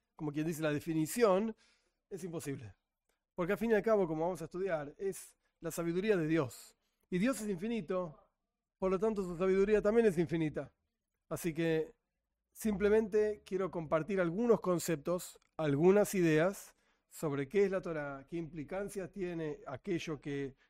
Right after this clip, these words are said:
definimos o tratamos de definir sobre qué es la Torá y continuar avanzando en el estudio.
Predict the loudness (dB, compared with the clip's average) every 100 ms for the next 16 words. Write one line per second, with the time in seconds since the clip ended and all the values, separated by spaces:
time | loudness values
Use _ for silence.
0 | _ -12 -8 -4 0 0 2 0 -2 -8
1 | -20 _ -12 -10 -6 -4 -4 -4 -4 -2
2 | 0 0 -2 _ -8 0 0 4 4 4
3 | 2 2 2 0 -6 _ _ -4 -4 -4
4 | -2 -4 0 2 2 4 2 2 2 4
5 | 2 2 0 -2 -2